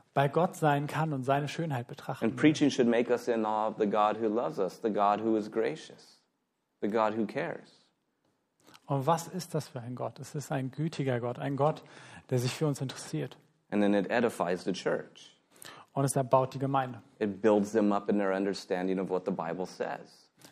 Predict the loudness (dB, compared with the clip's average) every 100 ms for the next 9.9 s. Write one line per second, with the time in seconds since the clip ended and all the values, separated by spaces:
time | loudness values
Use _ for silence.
0 | -8 -4 -4 4 6 6 4 -2 -2 -2
1 | -2 -4 -4 -2 -2 -2 -8 -8 -14 -20
2 | -20 -20 -20 _ -8 2 2 2 -4 -6
3 | -8 -6 -4 -4 -6 -10 -4 2 2 2
4 | -4 -12 -16 _ _ -14 2 4 6 6
5 | 8 8 6 8 8 8 6 4 6 6
6 | 6 4 2 2 0 0 -2 0 0 0
7 | 2 6 6 6 2 0 2 2 4 4
8 | 4 2 2 0 0 -2 0 0 0 0
9 | 4 4 0 -6 0 0 0 -2 -4